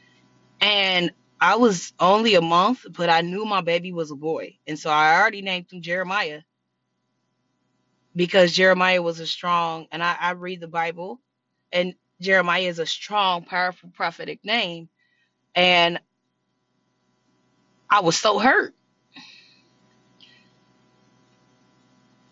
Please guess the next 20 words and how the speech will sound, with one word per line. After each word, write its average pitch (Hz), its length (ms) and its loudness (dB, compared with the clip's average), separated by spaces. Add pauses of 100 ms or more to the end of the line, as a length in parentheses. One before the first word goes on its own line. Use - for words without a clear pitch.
(280)
Uh, 160 80 0 (120)
November 262 440 6
eighth, 220 480 0 (720)
November 262 360 4
eighth, 254 220 2
two 254 60 -4
thousand 226 380 2
nine, 185 560 0 (320)
October 285 380 4
thirty-first, 240 540 2
oh 196 160 0
eight 190 300 -2 (540)
is 190 180 0
when 185 200 -2
that 170 200 0
happened 185 320 -2
with 180 100 -12
my 160 120 -10
baby, 151 400 -14 (160)
Jeremiah. 151 560 -8